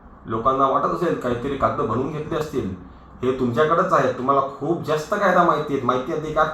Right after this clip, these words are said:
तुम्ही काढू शकतात, काढा. हा आहे कागद आणि त्याच्या दुसऱ्या पानावर लिहिलेलं आहे, हे पण बघा, वाचता येत असेल तर वाचा. याच्यावर लिहिलेलं आहे, अर्जदार यांच्या नाव,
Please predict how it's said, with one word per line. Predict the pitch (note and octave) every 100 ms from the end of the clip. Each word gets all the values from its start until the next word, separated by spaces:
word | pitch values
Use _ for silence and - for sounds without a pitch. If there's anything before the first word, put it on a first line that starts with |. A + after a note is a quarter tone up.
| E3+
तुम्ही | D#3
काढू | C3+ C3
शकतात, | - - C3 -
काढा. | - G#3 - - - - - - - - - - -
हा | B2 B2+
आहे | C3 C3+
कागद | A#2+ A#2 E3 G#3 - - - -
आणि | A2+ B2
त्याच्या | A#2 B2+ B2+
दुसऱ्या | B2+ A2+ C3 B2+
पानावर | B2 A#2+ B2 B2 B2 A2
लिहिलेलं | G#2+ B2 E3+ E3
आहे, | C3+ B2 A2+ G#2 G2 - - - B2+
हे |
पण | B2 - F#2
बघा, | - G#2 F#2+ F#2 - -
वाचता | G#2+ - G2+
येत | G#2 G#2+
असेल | - C#3 -
तर | G#2
वाचा. | F#2+ F2+ A2+ - - - - - - - - - - - - - - - - - - -
याच्यावर | A#2 A#2 B2 B2+ A#2+
लिहिलेलं | A2+ A#2 C3+ C#3+
आहे, | C#3 C3+ D3+ F#3+ - - - - - - - - - - - - - - - B2
अर्जदार | C3+ D3 D3+ E3+
यांच्या | D#3 D3 -
नाव, | C#3 C#3+